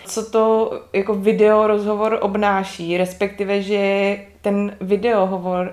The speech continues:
teda videorozhovor jen tak jako nevyretušuje. Takže se nám a vám se může taky naskytnout ojedinělý pohled na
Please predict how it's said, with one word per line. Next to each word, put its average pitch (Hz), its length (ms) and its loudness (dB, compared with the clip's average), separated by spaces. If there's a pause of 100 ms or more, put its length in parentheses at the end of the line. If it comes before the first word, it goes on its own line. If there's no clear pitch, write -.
teda 180 160 -2
videorozhovor 185 720 -2
jen 185 140 -4
tak 196 140 -4
jako 196 200 -4
nevyretušuje. 202 800 -2 (220)
Takže 190 260 -2
se 208 120 -6
nám 202 440 -2 (240)
a 202 80 2
vám 190 220 2
se 202 120 -4
může 202 220 -2
taky 180 480 -4
naskytnout 190 560 -6
ojedinělý 185 520 -2
pohled 185 340 -2
na 190 180 -4